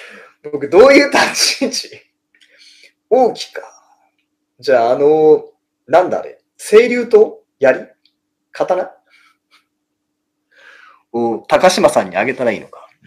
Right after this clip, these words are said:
多分いらないって言われそう。<laughs> ね。あれ、どう考えても王騎用の装備だから、その後、シンがね、強くなるっていうくだりあるんですけど、いや、どう考えてもあの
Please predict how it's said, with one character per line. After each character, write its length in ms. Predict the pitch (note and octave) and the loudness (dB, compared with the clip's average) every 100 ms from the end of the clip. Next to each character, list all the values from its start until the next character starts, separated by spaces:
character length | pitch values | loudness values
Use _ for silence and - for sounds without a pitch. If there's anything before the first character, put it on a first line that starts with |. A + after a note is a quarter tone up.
| - | -20
多 120 | - - | -8 -8
分 100 | - | -6
い 120 | B2+ | 2
ら 140 | F#3 | 4
な 100 | F#3+ | 6
い 40 | F#3+ | 4
っ 20 | |
て 80 | - | 0
言 60 | - | -12
わ 80 | D2 | -14
れ 60 | |
そ 100 | - | -14
う。 40 | - - - - _ _ _ _ _ | -20 -20 -20 -20 _ _ _ _ _
<laughs> 960 | _ _ _ _ _ _ _ - - - | _ _ _ _ _ _ _ -20 -14 -10
ね。 200 | G#2+ G#2 - - - - | -10 -12 -20 -20 -20 -16
あ 80 | - | -4
れ、 240 | A#2+ A2 G#2 - - | -2 -2 -6 -14 0
ど 160 | G3 C#4 | 4 6
う 40 | |
考 80 | D4+ D4 D4 | 6 8 8
え 60 | G#3 | 6
て 80 | |
も 320 | E3+ B2+ A2 - | 2 -2 -4 -2
王 260 | A#3 C#4+ D4+ | 2 4 2
騎 160 | - | 0
用 240 | C#4 D4 C#4+ | 4 6 6
の 80 | C4+ | 4
装 220 | C4 C4+ | 2 0
備 140 | G#3 | 2
だ 120 | B2+ | 0
か 80 | G#2 | 0
ら、 340 | G#2+ A2+ F2+ - _ _ _ _ - | -2 -4 -4 -12 _ _ _ _ -4
そ 160 | - | 2
の 80 | B3 | 6
後、 260 | C4+ E3+ - | 6 4 -2
シ 240 | - C4 | 0 2
ン 40 | |
が 100 | C4 | 4
ね、 140 | A#2+ B2 | 4 2
強 320 | - A3 B3+ | -2 0 2
く 80 | B3 | 4
な 160 | C4+ | 4
る 140 | C4 - | 4 2
っ 20 | |
て 80 | C#3+ | -4
い 60 | |
う 60 | C3 | -6
く 120 | - | 2
だ 80 | D#3+ | 4
り 140 | D3 | 6
あ 120 | A#2 A3 | 6 6
る 100 | G3+ | 2
ん 60 | |
で 60 | B2 | -6
す 80 | - | -12
け 80 | |
ど、 260 | - F2+ - | -14 -14 -10
い 60 | - | -8
や、 60 | - | 0
ど 260 | G3 D4+ | 2 2
う 40 | D4+ | 4
考 100 | E4 E4+ | 4 6
え 140 | E4 | 4
て 120 | D4+ A3 | 6 4
も 220 | - - | 2 0
あ 80 | F#3 | 2
の 340 | B3 B3 B3 | 6 4 2